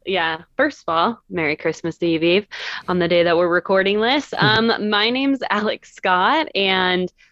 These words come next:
Speaker 1: I am a trauma-informed dating and relationship coach. Um, and the Cliff Notes version of how I got to <laughs> where I am today is by making a bunch of mistakes and learning the hard way. So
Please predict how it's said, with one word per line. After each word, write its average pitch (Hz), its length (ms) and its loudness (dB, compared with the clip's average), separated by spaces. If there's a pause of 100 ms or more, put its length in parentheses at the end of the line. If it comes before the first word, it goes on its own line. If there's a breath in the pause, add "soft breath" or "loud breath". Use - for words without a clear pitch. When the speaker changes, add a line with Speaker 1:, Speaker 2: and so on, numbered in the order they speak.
(140 soft breath)
Speaker 1:
I 202 60 0
am 220 140 -2
a 180 380 -2
trauma-informed 190 840 -4
dating 160 320 0
and 156 100 -2
relationship 160 640 -2
coach. 160 580 0 (120)
Um, 160 400 0
and 165 100 -4
the 165 60 -2
Cliff - 360 -4
Notes 190 240 -2
version 165 440 0
of 156 80 -4
how 156 240 -2
I 151 80 -2
got 151 300 -2
to 175 100 -10
<laughs> - 0 -
where 190 260 2
I 165 60 0
am 165 240 -2
today 175 580 -2 (140)
is 160 160 -6
by 160 140 -2
making 165 440 -4
a 165 140 0
bunch 165 340 -2
of 185 100 -12
mistakes 180 680 -4 (340 loud breath)
and 185 160 2
learning 185 380 2
the 170 80 0
hard 165 280 0
way. 151 220 0
So 160 500 0